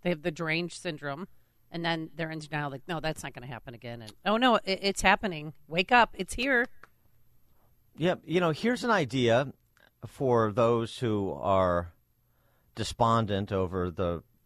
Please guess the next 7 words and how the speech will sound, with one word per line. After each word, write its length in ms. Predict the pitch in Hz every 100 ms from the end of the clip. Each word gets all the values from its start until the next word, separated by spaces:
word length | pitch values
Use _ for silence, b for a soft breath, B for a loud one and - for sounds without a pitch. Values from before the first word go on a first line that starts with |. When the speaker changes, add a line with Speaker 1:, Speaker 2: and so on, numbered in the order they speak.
| _ -
Speaker 2:
the 80 | 78
Trump-Biden 720 | - 117 95 - 98 92 82
rematch 400 | 95 101 78 80 - _ _ _ _ _ _ _ _ - _ _ _
on 80 | 120
the 100 | 110
Republican 420 | 87 117 92 80
side, 220 | 69 67